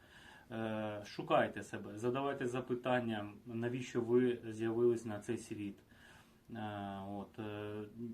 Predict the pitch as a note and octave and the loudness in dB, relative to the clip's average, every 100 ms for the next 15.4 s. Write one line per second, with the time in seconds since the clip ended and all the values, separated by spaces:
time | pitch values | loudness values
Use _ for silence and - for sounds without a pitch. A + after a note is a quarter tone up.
0 | - - - - - C#3+ C#3 D3 C#3 C#3+ | -12 -20 -20 -20 -4 -2 0 0 -2 -2
1 | C#3 - C#3 C3+ C3 E3 D#3 B2 A#2+ C3 | -4 -2 0 0 6 6 8 4 4 2
2 | B2+ B2 B2 C3 B2+ C3+ C3 A#2 A2+ - | 2 0 0 -2 2 2 4 2 2 2
3 | B2+ B2 B2+ A#2+ - - - - - A2+ | 2 6 6 4 0 -18 -20 -16 -4 0
4 | A2+ A2 D3 C3+ C3+ B2+ C#3+ C#3 D3+ B2+ | 0 0 0 0 0 0 -4 2 4 4
5 | B2 C3 A#2+ A2+ A#2 B2 B2 A#2+ B2 B2 | 4 4 2 0 -2 0 0 0 2 4
6 | B2+ A#2 A2+ A#2+ B2 A2 A#2 A#2+ A#2 A2 | 2 2 4 4 4 0 -2 -2 -2 -4
7 | A2 - B2 A#2+ A#2 A2+ A#2+ B2+ C#3 B2 | -8 0 0 0 -2 -4 0 2 2 0
8 | A2+ - - - - A2+ A2 A2 A2 A2 | -4 -8 -20 -20 -12 -8 -6 -4 -4 -4
9 | A2 A#2+ B2 B2+ B2+ C#3+ C#3 - - - | -2 0 0 -2 0 -2 -4 -8 -20 -20
10 | - - - A#2+ A#2 A2+ A#2+ B2+ C3 B2+ | -20 -20 -12 -8 -4 0 0 0 0 2
11 | B2 C3 B2 B2 - B2 B2 A#2+ A#2+ A#2+ | 2 2 0 -4 0 0 2 0 2 0
12 | A#2 A2 G2 G#2 A2 A2 G#2+ A2 - - | 0 -2 -2 -2 -2 -2 -2 -2 -4 -12
13 | - - - A#2 A#2 A2+ A#2 G#2+ G#2 - | -20 -20 -6 -2 -2 0 0 0 -2 -10
14 | - C3 A#2 A#2+ A2+ A#2 - - A#2 A2+ | -6 -4 2 2 2 -2 -8 -6 -6 -6
15 | A#2 C3 D3+ | -2 2 2